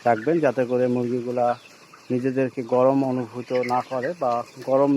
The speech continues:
মুরগির যাতে না লাগে। আমার এই খামারটা একটু আলহামদুলিল্লাহ ভালো পরিবেশে আছে, বিধায় আমার মানে একটু পর পরে বাতাস হয়, সেরকম বাতাস বয়।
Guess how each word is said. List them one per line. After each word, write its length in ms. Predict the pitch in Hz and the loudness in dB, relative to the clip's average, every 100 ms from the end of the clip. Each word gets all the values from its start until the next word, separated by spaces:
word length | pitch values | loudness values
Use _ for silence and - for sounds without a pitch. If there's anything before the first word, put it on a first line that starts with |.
| 135 | 2
মুরগির 300 | 131 123 120 127 | -2 -4 -6 -4
যাতে 180 | 120 120 | -4 -2
না 160 | 123 123 | 0 2
লাগে। 220 | 117 98 - _ - _ _ - | 0 -4 -10 _ -20 _ _ -10
আমার 300 | 131 135 151 156 | -2 2 4 4
এই 180 | 151 151 151 139 - | 4 2 -2 -4 -2
খামারটা 440 | 135 139 135 143 139 123 | 2 2 0 2 2 0
একটু 200 | - 131 127 123 - - | -2 -2 -2 -4 -14 -4
আলহামদুলিল্লাহ 640 | 131 131 135 131 127 131 139 | -2 0 0 -2 -2 -4 -2
ভালো 140 | 123 127 127 | 0 0 -2
পরিবেশে 420 | 131 123 127 - 123 | -4 -4 -6 -2 0
আছে, 140 | 120 151 | 0 -4
বিধায় 340 | 139 123 127 120 | -6 -4 -4 -2
আমার 180 | 123 120 - - - - - - - - - - - - - - - - - | -2 -4 -8 -20 -20 -20 -20 -20 -20 -20 -20 -20 -20 -20 -20 -20 -20 -20 -10
মানে 120 | 127 127 | -4 -2
একটু 140 | 127 139 | -2 0
পর 200 | 143 147 135 | 6 6 8
পরে 160 | 147 147 | 4 6
বাতাস 340 | 131 127 131 - | 4 4 0 -2
হয়, 160 | 127 196 - _ _ _ _ _ - - | -2 -2 -10 _ _ _ _ _ -20 -6
সেরকম 400 | 123 120 110 120 | -2 -2 -2 -2
বাতাস 360 | 120 117 123 - - - - - | 0 0 -2 -4 -12 -16 -18 -6
বয়। 220 | 117 113 | 0 0